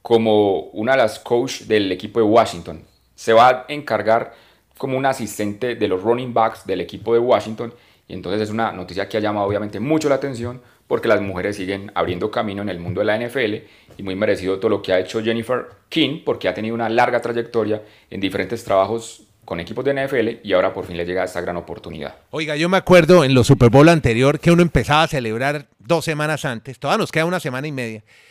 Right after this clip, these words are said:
Speaker 2: pero, pero este Super Bowl lo siento un poquito más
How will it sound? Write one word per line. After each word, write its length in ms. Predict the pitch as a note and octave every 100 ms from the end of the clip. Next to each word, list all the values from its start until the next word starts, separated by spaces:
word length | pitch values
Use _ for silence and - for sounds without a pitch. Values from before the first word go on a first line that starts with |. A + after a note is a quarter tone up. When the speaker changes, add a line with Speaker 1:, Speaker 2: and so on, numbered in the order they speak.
| _ _
Speaker 2:
pero, 240 | C3 A2+ A2
pero 500 | A#2 G#2+ A2 F#2 D#2
este 260 | - F3
Super 280 | D3+ D#3 A2
Bowl 200 | F#2 C3
lo 60 | D3+
siento 300 | - D#3+ D#3+
un 60 | D3
poquito 340 | D3+ C#3 D3+
más 420 | C#3+ C3+ B2+ -